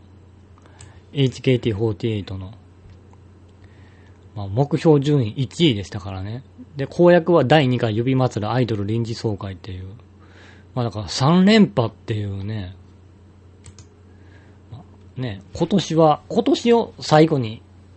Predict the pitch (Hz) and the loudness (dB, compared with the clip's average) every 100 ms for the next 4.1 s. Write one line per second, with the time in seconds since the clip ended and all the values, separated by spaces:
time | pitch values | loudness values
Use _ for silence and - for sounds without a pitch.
0 | - 123 139 131 - 110 101 90 95 110 | -8 -6 -2 -4 -4 -10 -12 -12 -12 -12
1 | - - - - - - 180 165 - 127 | -14 -20 -20 -20 -10 -2 2 2 2 0
2 | 120 104 117 107 110 98 92 - 95 95 | 0 -2 -4 -4 -6 -8 -12 -16 -18 -12
3 | 165 170 185 208 135 135 139 127 123 120 | -8 0 2 4 4 2 2 0 -2 -4
4 | 104 | -6